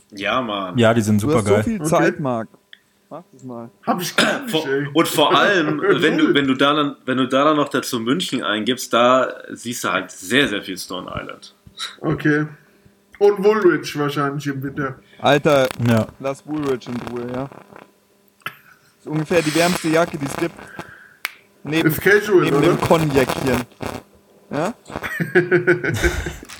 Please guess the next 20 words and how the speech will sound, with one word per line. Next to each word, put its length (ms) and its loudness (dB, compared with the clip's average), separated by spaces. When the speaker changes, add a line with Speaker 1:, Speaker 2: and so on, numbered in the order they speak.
Speaker 3:
Nee, 120 -6
aber 220 0
wirklich, 280 2
Marc, 280 2
kauf 240 4
dir 60 0
mal 180 2
so 60 2
eine 120 0
Jacke. 240 2
Da 80 -8
frierst 360 -4
du 40 0
nicht 160 -2
mehr. 220 -2
Speaker 4:
Ja. 160 -6
Speaker 3:
Alle 220 2
drei 200 2
Wochen 240 2
mal 140 2